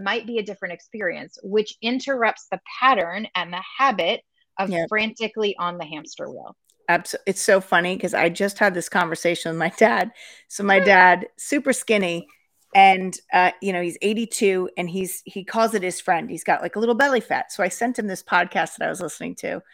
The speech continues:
Speaker 2: that was this guy talking about how we store cort-,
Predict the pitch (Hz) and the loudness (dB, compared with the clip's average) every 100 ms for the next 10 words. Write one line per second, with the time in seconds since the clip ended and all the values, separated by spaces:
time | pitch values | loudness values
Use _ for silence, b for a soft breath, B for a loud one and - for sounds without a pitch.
0 | b b b _ 220 196 - 202 196 _ | b b b _ 2 2 2 -6 -6 _
1 | - 214 - 214 202 202 202 202 196 185 | 0 0 4 6 4 2 0 0 -2 -4
2 | 170 175 - 170 175 180 180 - 175 202 | 2 2 2 0 -2 -2 -6 -4 -4 -4
3 | - 190 180 | 0 -2 -2